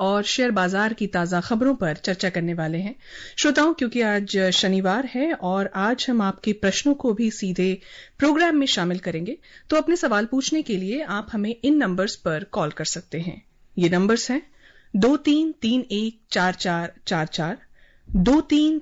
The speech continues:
तीन एक शून्य चार आठ एक और दो तीन सात एक सात एक शून्य छह।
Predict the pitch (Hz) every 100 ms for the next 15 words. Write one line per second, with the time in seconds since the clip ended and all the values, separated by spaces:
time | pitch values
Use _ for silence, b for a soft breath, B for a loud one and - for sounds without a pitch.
0 | - 240 277 - 208 208 - - - 277
1 | 269 277 - 180 170 - - 180 170 -
2 | - 196 165 - - b b b b 269
3 | 320 247 247 302 302 294 311 311 - -
4 | - 247 262 - 220 220 220 - - 220
5 | 226 - 190 180 180 - 226 180 107 -
6 | -